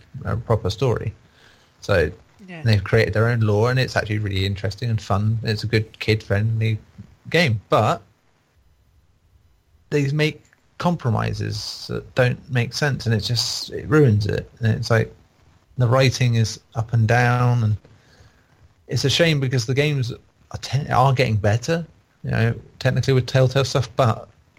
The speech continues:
Speaker 1: also getting worse because the technical stuff's not getting fixed, and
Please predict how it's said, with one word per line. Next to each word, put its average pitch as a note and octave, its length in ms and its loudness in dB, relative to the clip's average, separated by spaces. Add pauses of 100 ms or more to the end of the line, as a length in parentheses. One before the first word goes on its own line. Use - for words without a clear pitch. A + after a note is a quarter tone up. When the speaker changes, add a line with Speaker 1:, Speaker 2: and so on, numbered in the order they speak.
(120)
Speaker 1:
also A#2+ 320 4
getting G#2 240 2
worse G2 340 -2
because G2+ 540 -2 (260)
the B2+ 100 -2
technical F#2 380 0
stuff's F#2 280 0
not - 180 -6
getting - 200 -6
fixed, - 520 0 (580)
and G#2 440 2